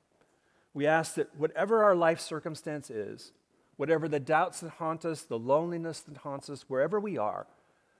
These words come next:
that you would breathe hope into our souls. So open God's word to us, wherever we are in our spiritual life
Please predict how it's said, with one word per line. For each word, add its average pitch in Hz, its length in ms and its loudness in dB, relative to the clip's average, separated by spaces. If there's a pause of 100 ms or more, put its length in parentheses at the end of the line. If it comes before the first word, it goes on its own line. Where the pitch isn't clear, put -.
(380)
that 107 200 -12
you 131 80 -6
would 123 140 -4
breathe 123 240 -4
hope 135 440 -4 (320)
into 117 300 -12
our 107 120 -6
souls. 95 440 -14 (1300)
So 123 240 -6
open 147 520 -6 (340)
God's 135 340 0
word 147 300 -6
to 139 140 -10
us, 92 360 -6
wherever 123 340 -2
we 180 160 0
are 151 160 4
in 143 60 -2
our 135 80 -2
spiritual 123 520 -10
life 92 340 -8